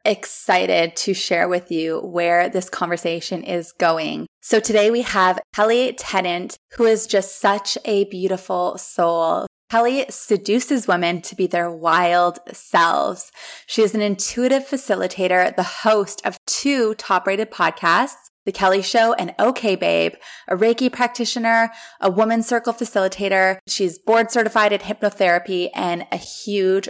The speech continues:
plant medicine advocate. After years of illness and detachment, Kelly utilized ayahuasca and psilocybin, somatic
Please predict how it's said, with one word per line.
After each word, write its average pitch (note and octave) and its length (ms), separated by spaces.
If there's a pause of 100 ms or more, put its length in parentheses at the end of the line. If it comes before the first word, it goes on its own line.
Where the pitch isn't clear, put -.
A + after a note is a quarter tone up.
(120)
plant E3+ 440 (140)
medicine F#3+ 680 (120)
advocate. B3+ 640 (300)
After A#3+ 200
years A3+ 480 (100)
of G#3 180
illness G3+ 400
and G#3 80
detachment, F3+ 760 (100)
Kelly A#3+ 400
utilized F#3+ 720
ayahuasca F#3 880
and F#3+ 160
psilocybin, F#3+ 1040 (100)
somatic G#3 560